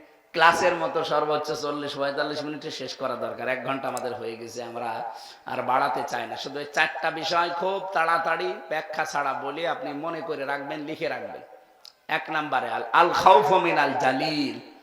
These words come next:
আল্লাহর ভয় তৈরি করা। আল্লাহকে যেমন না দেখে আপনি ভয় করছেন, বিশ্বাস করছেন, না দেখে ভয়ও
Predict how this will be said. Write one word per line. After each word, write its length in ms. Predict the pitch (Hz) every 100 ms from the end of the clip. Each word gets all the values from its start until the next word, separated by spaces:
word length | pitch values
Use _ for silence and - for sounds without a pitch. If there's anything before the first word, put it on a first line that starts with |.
| - _ _ -
আল্লাহর 540 | 151 185 185 175 170
ভয় 420 | 151 156 190 202 190
তৈরি 280 | 190 185 185
করা। 580 | 180 170 151 123 135 - - - - - - _ _ - -
আল্লাহকে 360 | 143 156 147 151
যেমন 360 | 151 151 151
না 260 | 147 156 165
দেখে 240 | 165 156 175
আপনি 220 | 156 160
ভয় 260 | 143 160 160
করছেন, 520 | 175 170 170 170 175 175 - - - - _ _ _
বিশ্বাস 580 | 143 156 - 202 185 -
করছেন, 460 | 185 185 180 196 190
না 320 | 165 170 175
দেখে 280 | 175 175 190
ভয়ও 360 | 143 156 180